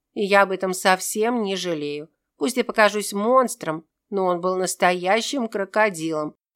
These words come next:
Хватал все, что плохо лежало, и, очевидно, напоролся на такого же аллигатора. Ну и черт с ним. Жену его жалко. Милая женщина. А он был типичная сволочь.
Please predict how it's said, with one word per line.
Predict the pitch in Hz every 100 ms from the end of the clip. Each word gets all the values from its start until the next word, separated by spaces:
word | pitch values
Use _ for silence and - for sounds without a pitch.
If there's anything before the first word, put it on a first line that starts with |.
| _
Хватал | - 285 277 269 262
все, | 247 - 240
что | -
плохо | 226 233 220 233
лежало, | 220 208 170 156 156 - _ _
и, | 302
очевидно, | 311 302 302 339 311 214
напоролся | 202 196 214 262 320 - 202 -
на | 294 339
такого | 254 202 - 220 214 202
же | 208
аллигатора. | 196 190 190 180 175 175 165 - _ _ -
Ну | 311
и | 202
черт | - 151 143 -
с | -
ним. | 165 156 _ _ -
Жену | 254 269 311
его | 165 165 160
жалко. | 160 156 156 160 - _ -
Милая | 262 320 185 170 160
женщина. | 160 160 160 - 160 160 _ _ _
А | 220 202
он | 214 190
был | 170 165
типичная | - 202 - 226 240 - 220 214 208
сволочь. | - 185 190 208 180 170 -